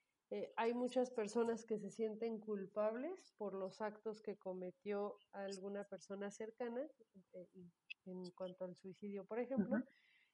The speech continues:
Speaker 1: y entonces esa culpa, mm, nos hace actuar siendo así, a lo mejor muy sobreprotectores o culpando al otro o generando, pues, una serie de, de situaciones en la familia,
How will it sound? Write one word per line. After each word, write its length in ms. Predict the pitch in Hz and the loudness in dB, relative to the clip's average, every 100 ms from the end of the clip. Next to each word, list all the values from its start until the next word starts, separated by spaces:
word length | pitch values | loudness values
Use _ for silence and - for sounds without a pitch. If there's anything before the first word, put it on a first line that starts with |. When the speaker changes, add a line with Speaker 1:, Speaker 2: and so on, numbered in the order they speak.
| - | 0
Speaker 1:
y 100 | 226 | 4
entonces 680 | 220 220 240 220 247 247 - | 4 4 2 4 2 0 2
esa 320 | 233 - 254 | 2 4 -2
culpa, 460 | 254 285 262 262 277 - - - _ - | 2 4 4 4 2 0 -18 -20 _ -10
mm, 440 | 220 214 214 202 208 | -4 -2 -2 -2 0
nos 260 | 208 208 | 0 2
hace 440 | 220 214 214 226 - | 0 0 2 2 2
actuar 600 | 208 202 - 214 208 214 - _ _ - | -2 -4 0 2 4 2 -12 _ _ -20
siendo 520 | - 214 208 202 202 | -2 0 2 2 2
así, 420 | 190 185 208 175 | 0 0 -6 -4
a 100 | 185 | -4
lo 100 | 185 | -4
mejor 240 | 190 214 208 | -4 -4 0
muy 200 | 214 214 | 0 0
sobreprotectores 1200 | 226 214 214 208 214 220 208 240 240 233 240 - | -2 -2 -4 -4 -4 -4 -2 2 2 2 0 -2
o 180 | - 208 | -4 -2
culpando 540 | 208 190 - 196 196 190 | -2 -4 0 0 2 2
al 160 | 190 | 2
otro 640 | 214 226 226 226 214 214 214 - _ _ _ | 2 2 2 -2 -2 -2 -6 -18 _ _ _
o 240 | - 202 190 | -2 0 0
generando, 560 | - 208 208 214 214 | 0 2 2 2 -2
pues, 220 | 214 208 208 | -2 -4 -2
una 180 | 196 190 | -4 -4
serie 300 | 202 196 196 | -2 0 0
de, 240 | 190 - - _ _ _ _ _ - | 0 -2 -12 _ _ _ _ _ -6
de 160 | 196 | -4
situaciones 600 | 202 180 190 185 202 208 | -4 -4 -4 -2 -4 -2
en 80 | 202 | -4
la 80 | 190 | -6
familia, 380 | - 185 185 196 | -6 -6 -4 -4